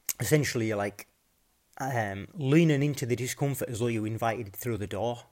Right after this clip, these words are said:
That, that's another good thing I like to, I like to kind of say. Like, if you're resisting against these things, then you're creating that element of, like,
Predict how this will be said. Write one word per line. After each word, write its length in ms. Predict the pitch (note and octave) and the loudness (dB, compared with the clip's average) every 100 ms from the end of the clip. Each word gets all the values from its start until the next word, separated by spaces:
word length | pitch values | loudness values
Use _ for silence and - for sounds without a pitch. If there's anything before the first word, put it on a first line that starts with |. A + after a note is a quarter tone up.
| - | -8
That, 180 | A#2+ A2+ | -6 -4
that's 200 | B2 C3 | -4 -4
another 240 | A2 A#2+ | -4 -4
good 180 | A#2 A#2+ | -4 -4
thing 180 | C#3 B2 | -6 -6
I 60 | |
like 200 | A#2+ A#2+ | -6 -6
to, 120 | B2 - | -8 -8
I 80 | |
like 140 | B2 B2 | -8 -8
to 80 | - | -14
kind 240 | - B2 | -12 -10
of 80 | A#2 | -8
say. 280 | B2+ A#2+ A#2 - - - - - | -4 -4 -4 -14 -20 -20 -20 -6
Like, 260 | A#2 A#2 - - - - _ _ _ _ _ - | -2 -2 -6 -20 -20 -20 _ _ _ _ _ -4
if 200 | C3 C3+ | -2 4
you're 520 | D#3+ D3+ C#3+ C3+ - _ - | 6 8 6 4 2 _ -10
resisting 600 | B2 B2+ A2+ E3+ - C#3+ | -2 0 0 0 0 -2
against 380 | A#2+ A#2 G#2+ - | -2 -4 -4 -6
these 220 | G#2 G#2 | -6 -6
things, 500 | - G2 G#2+ A2+ - - _ _ | -6 -8 -6 -8 -8 -10 _ _
then 300 | - A#2+ A2+ - | -6 -4 -4 -6
you're 180 | C#3 A2+ | -8 -4
creating 360 | B2+ B2+ A#2+ | 0 0 2
that 120 | A#2 | 0
element 440 | A#2 A#2 A2+ G#2+ A2+ | 0 2 0 -2 -4
of, 100 | G#2+ | -2
like, 340 | A2 G2+ - | -2 -2 -8